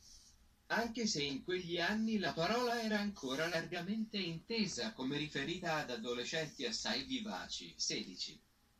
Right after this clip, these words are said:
Gradualmente in Gran Bretagna venne estesa per descrivere una donna ancora immatura ma molto impetuosa.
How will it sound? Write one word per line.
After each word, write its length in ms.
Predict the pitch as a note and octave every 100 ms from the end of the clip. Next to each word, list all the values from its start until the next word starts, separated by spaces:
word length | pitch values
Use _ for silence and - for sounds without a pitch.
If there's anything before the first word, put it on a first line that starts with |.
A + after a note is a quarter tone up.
| _ _ _ _
Gradualmente 1000 | G#3+ C3+ D#3 D#3+ G3+ G#3+ C3+ A2+ A#2 B2
in 160 | A2+
Gran 300 | A2+ B2 D3+
Bretagna 640 | D3+ C#3+ C#3 D#3 G#3 G#3 G3+
venne 400 | D3 D#3 D#3+ D#3
estesa 580 | D#3+ - G3+ D#3+ A2+ G2
per 220 | G#2+ G#2 G2+
descrivere 720 | C#3+ - D3+ D3+ F#3+ A3+ G#3
una 220 | G3 G3+
donna 420 | F#3+ C#3 C3 D3
ancora 480 | D3 D3 - F3+ E3+
immatura 600 | C#3 C3 C3+ C3+ F3+ F3
ma 140 | C#3+ B2+
molto 320 | D#3+ F#3+ A#3+
impetuosa. 880 | A3+ G3+ G3+ - A2 - - -